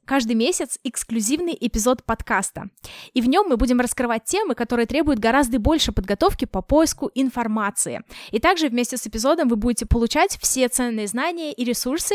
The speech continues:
а также влияете на выбор темы следующих месяцев. Также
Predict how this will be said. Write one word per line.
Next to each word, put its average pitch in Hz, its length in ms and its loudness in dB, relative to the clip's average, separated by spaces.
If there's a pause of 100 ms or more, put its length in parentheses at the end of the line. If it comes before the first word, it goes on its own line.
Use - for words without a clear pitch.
(140)
а 220 100 -4
также 320 500 2
влияете 233 600 2
на 233 100 0
выбор 220 260 2
темы 302 280 0
следующих 233 520 -2
месяцев. - 540 -6
Также 349 340 4